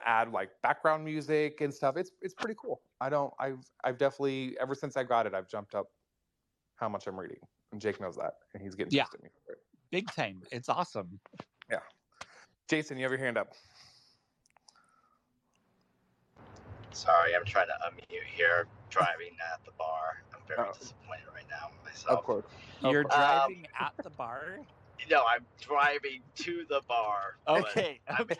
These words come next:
Speaker 3: I'm, like, in the next city over, which sucks. Um,
Speaker 2: Totally
Speaker 3: anyways,
Speaker 2: understand.
Speaker 3: um, so when my last book came out, uh, my publisher actually approached me about doing an Audible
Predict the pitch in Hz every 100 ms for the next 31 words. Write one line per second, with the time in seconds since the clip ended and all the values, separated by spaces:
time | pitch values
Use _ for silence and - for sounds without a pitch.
0 | - - - - - - 120 175 170 -
1 | 151 117 165 - 113 113 - 92 87 _
2 | _ _ _ - 98 - - 117 92 87
3 | - - - - _ - 330 - - -
4 | - 80 165 147 151 151 135 147 127 135
5 | 117 113 110 - 143 - - - - -
6 | 160 160 160 160 - _ - - 226 214
7 | 208 190 185 202 196 240 269 240 208 -
8 | 190 180 - 170 143 123 117 120 117 _
9 | _ _ _ _ - 127 139 131 143 139
10 | 190 208 196 - 180 127 143 160 - -
11 | 139 131 127 - 139 143 - 127 117 107
12 | 110 107 101 - - 135 117 110 92 113
13 | 127 110 90